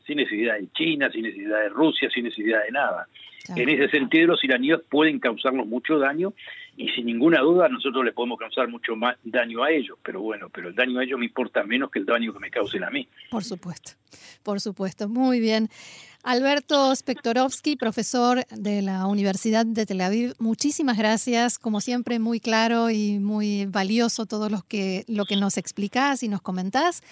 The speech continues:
Speaker 2: Así que nos volveremos a comunicar para seguir, eh, contando con tu ayuda para entender todos estos temas. Gracias y shalom.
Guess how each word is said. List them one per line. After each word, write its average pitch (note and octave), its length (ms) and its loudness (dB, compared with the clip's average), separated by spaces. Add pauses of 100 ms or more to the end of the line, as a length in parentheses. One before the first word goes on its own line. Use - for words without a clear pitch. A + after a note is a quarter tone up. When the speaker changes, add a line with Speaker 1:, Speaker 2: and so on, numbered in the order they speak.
(240)
Speaker 2:
Así G3 260 -6
que A3 400 -2
nos G3 220 -4
volveremos G3 640 0
a F3+ 300 -2
comunicar F3+ 640 0
para E3 340 -6
seguir, G3 580 -2 (360)
eh, F#3+ 220 -6
contando A3 440 2
con G#3 140 0
tu G#3+ 80 -2
ayuda A3 340 2
para F3+ 220 -2
entender F#3+ 380 -4
todos F#3 280 -4
estos F3 280 -8
temas. D#3 420 -10
Gracias A3+ 600 -2
y F#3+ 60 -6
shalom. F#3+ 420 -4